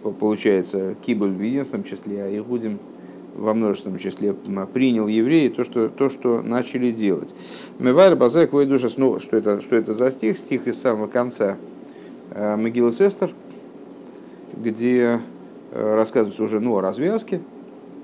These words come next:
э, о событиях уже после спасения евреев.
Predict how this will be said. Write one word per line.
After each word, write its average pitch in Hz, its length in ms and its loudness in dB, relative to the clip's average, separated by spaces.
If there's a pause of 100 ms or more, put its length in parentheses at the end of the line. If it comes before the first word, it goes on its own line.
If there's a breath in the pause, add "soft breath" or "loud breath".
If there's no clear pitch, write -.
(480)
э, 57 840 -4 (260)
о 53 140 -6
событиях 104 560 -6 (880)
уже 104 180 -4
после 117 280 -2
спасения 190 560 0
евреев. 147 320 -2